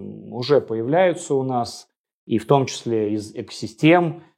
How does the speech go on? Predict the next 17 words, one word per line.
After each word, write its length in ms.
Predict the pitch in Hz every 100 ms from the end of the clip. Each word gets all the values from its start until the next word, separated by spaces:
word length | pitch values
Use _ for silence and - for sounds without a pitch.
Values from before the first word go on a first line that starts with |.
| _ _ -
э, 280 | 117 110 117
известных. 720 | 117 120 117 - 104 101 -
Плюс 240 | 151 185 175
мы 120 | 151
интегрировались, 840 | 143 135 143 131 113 110 - - _ _ _ _
э, 60 | 113 101 101 98 95 90 90
с 80 | 92
голосовым 460 | 107 113 - 120 104
помощником 640 | 110 113 104 - - 107
Маруся. 1200 | 107 117 170 196 - 160 147 139 131 123 117 110 104
У 180 | 98
нас 280 | 98 98 -
есть 340 | 107 98 - _ _ - - - _
возможность 840 | - 110 101 104 110 107 101 95 -
и 120 | 107
через 300 | - 101 -
колонку 1080 | 110 147 196 190 180 156 151 143 131 -